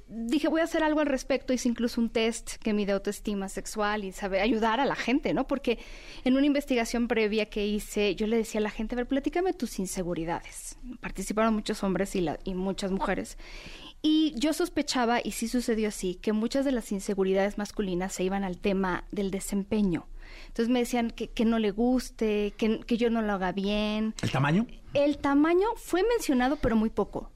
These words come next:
Speaker 1: Les importaba más el desempeño, ¿no? Y sobre todo en esta idea de, eh,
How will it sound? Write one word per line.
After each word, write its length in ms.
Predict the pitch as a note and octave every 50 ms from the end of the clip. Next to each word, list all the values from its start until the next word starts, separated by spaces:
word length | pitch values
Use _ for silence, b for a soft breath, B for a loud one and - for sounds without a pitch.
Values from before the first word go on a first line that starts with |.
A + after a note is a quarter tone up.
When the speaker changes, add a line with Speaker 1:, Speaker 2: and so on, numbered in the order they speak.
| - -
Speaker 1:
Les 220 | A3+ A#3+ A#3 -
importaba 400 | A#3+ A#3+ A3+ B3+ - - C4 C4
más 220 | C4 B3+ B3 - B3+
el 80 | B3
desempeño, 580 | A#3 A3+ - - F3+ E3+ - D3 C#3+ - - - - - - - -
¿no? 140 | - A#3+ E4 E4 B B B B B B
Y 100 | - C4
sobre 260 | - C#4 B3+ C4 C4+
todo 460 | C4+ - C#4+ C#4+ D4 D#4+ E4+ F4 - - - - -
en 180 | - B3 B3 C4
esta 220 | C4+ - - C#4
idea 260 | C4 B3+ B3+ B3 B3
de, 320 | A#3+ B3+ B3 B3 - - - - -
eh, 80 | -